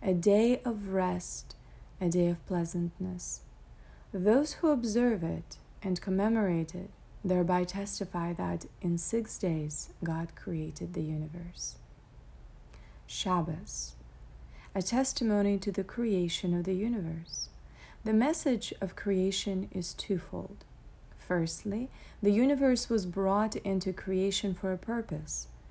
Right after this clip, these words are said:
In a purposeful universe, man can have a goal and a purpose to achieve, and life can have meaning. Secondly, the divine process of creation came to an end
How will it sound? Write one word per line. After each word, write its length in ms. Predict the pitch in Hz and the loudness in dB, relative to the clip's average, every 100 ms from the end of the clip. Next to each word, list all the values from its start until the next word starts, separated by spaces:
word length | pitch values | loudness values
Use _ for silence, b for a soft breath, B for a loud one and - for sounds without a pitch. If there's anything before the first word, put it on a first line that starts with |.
| B B B - | B B B 4
In 100 | 214 | 6
a 80 | |
purposeful 600 | 214 269 302 311 - 302 240 | 6 4 4 0 0 2 4
universe, 680 | 247 254 202 196 185 - | 4 4 2 2 0 0
man 400 | 180 180 185 214 | 2 4 4 2
can 140 | 214 214 | 2 0
have 200 | 202 190 | 0 0
a 60 | 185 | -2
goal 480 | 165 160 156 165 - | -2 -2 -2 -4 -2
and 160 | 185 | -2
a 60 | 196 | -2
purpose 480 | - 165 147 175 - | -4 -4 -4 -10 -8
to 180 | 185 | -6
achieve, 480 | 180 - - 190 165 - b b b - | -6 -8 -4 -2 -2 -6 b b b -2
and 180 | 175 170 | 2 2
life 320 | 185 208 214 | 2 0 -4
can 140 | 240 | -4
have 340 | 190 170 160 - | -4 -4 -6 -2
meaning. 400 | 165 151 151 170 - - - - - - B B | 0 0 -4 -8 -16 -20 -20 -20 -20 -20 B B
Secondly, 800 | - - 170 156 185 180 202 247 B B B - | -14 -4 -2 0 0 0 -2 -4 B B B 4
the 100 | 202 | 6
divine 420 | 208 226 302 294 | 8 8 6 2
process 680 | - 226 240 262 202 185 190 | 2 2 2 2 0 0 -2
of 160 | 180 | -6
creation 680 | - 196 202 254 - 196 180 | -4 0 2 2 2 0 0
came 260 | 185 202 240 | 0 0 0
to 240 | - 254 | -2 -4
an 220 | 202 190 - | -2 -4 -2
end 400 | 202 202 180 | 0 2 0